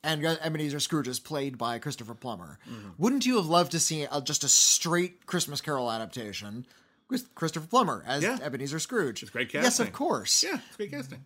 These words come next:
Speaker 1: But this is sort of proto, because he is not part of the story yet,
Speaker 2: Mm-hmm.
Speaker 1: he actually, uh, takes on the role of this, like, intimidating, abusive figure in Dickens' life.
Speaker 2: Yeah, th-, this is
Speaker 1: So
Speaker 2: like,
Speaker 1: it's,
Speaker 2: it's
Speaker 1: it's
Speaker 2: like,
Speaker 1: not
Speaker 2: it's almost like his father. Like,
Speaker 1: Yeah,
Speaker 2: he becomes like
Speaker 1: yeah.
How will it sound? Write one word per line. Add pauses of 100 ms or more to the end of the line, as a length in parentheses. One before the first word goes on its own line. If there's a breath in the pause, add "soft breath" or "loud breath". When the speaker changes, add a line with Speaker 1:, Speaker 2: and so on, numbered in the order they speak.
Speaker 1:
But (100)
this
is
sort
of (760)
proto,
because
he
is
not
part
of
the
story
yet,
Speaker 2:
Mm-hmm.
Speaker 1:
he
actually, (100)
uh,
takes
on
the
role
of
this,
like,
intimidating,
abusive
figure
in
Dickens'
life.
Speaker 2:
Yeah,
th-,
this
is
Speaker 1:
So
Speaker 2:
like,
Speaker 1:
it's,
Speaker 2:
it's
Speaker 1:
it's
Speaker 2:
like,
Speaker 1:
not
Speaker 2:
it's
almost
like
his
father.
Like,
Speaker 1:
Yeah,
Speaker 2:
he
becomes
like
Speaker 1:
yeah.